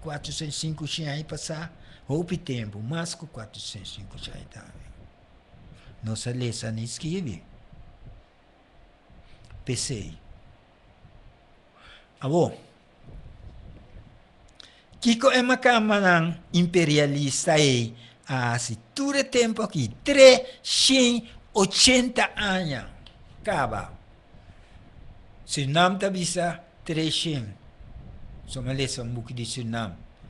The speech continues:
Awo, nanta bisa, después de trecenta años, nanga logra sali, foi boio di pia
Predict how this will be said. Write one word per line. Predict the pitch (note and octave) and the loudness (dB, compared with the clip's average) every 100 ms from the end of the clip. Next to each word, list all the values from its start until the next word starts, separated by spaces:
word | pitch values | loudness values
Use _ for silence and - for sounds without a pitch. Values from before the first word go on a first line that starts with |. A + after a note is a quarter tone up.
| - | -18
Awo, | A2 A2+ G#2+ - - | -10 -8 -8 -12 -18
nanta | A2 G#2 | -16 -12
bisa, | B2 B2 - A#2+ - - - | -10 -8 -8 -8 -10 -18 -18
después | - G#2 - D3 | -12 -10 -6 -6
de | B2+ A#2 | -4 -8
trecenta | - A3+ G#3+ - - G3+ F#3 F3+ E3+ - - - - _ _ | 0 4 4 2 0 0 -2 -4 -10 -16 -20 -20 -20 _ _
años, | F#3 F3 F3 C#3+ A#2 - - - _ _ _ - _ _ _ _ - | -2 0 0 -2 -4 -8 -16 -20 _ _ _ -20 _ _ _ _ -4
nanga | C3+ C3+ | -2 0
logra | C#3 C3+ A#2+ A#2 A2+ A2 A2 - _ | 0 0 -2 -2 -4 -6 -8 -18 _
sali, | - - B2 G#2+ G2 G2 G2 _ _ _ | -12 -8 -6 -6 -8 -12 -16 _ _ _
foi | - B2 | -10 -8
boio | G#2+ A#2+ A#2 A2+ | -4 -4 -4 -4
di | A2+ G2+ | -6 -8
pia | - A#2 A2+ A2 G#2 | -6 -4 -2 -4 -6